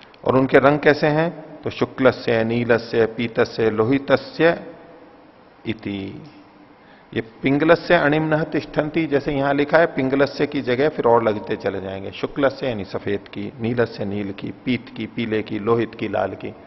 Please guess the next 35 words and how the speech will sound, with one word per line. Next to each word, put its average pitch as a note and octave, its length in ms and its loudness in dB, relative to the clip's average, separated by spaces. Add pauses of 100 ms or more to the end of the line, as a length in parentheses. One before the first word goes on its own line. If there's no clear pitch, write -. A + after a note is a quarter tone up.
(340)
ये A#2+ 60 0
अलग D3 240 4
अलग D3 260 2
रंग D3 160 0
यहां B2 200 0
पर A#2+ 140 -2
बताए G#2+ 360 -4
गए G2 80 -10
हैं। G#2 240 -14
तरह B2+ 160 2
तरह B2 220 -2
के B2 120 -4
कुछ A#2+ 180 -8
कण B2+ 220 -2
होते B2 300 -2
हैं, C3 140 -4
कुछ B2+ 200 -10
और A#2+ 260 2
किरणें B2 280 -2
होती B2+ 320 -4
हैं, C#3+ 120 -8 (500)
तो G#2+ 160 0
शरीर A#2+ 320 0
की B2 120 -6
दृष्टि A#2 320 -6
से A#2 120 -8
कुछ - 200 -10
कण B2+ 200 2
और C3 260 4
हो-, A#2+ 260 -2
होते A#2 260 -4
हैं, D3 80 -10 (500)
तो - 180 -10
वो C3+ 360 2 (540)
ये G#2+ 320 -6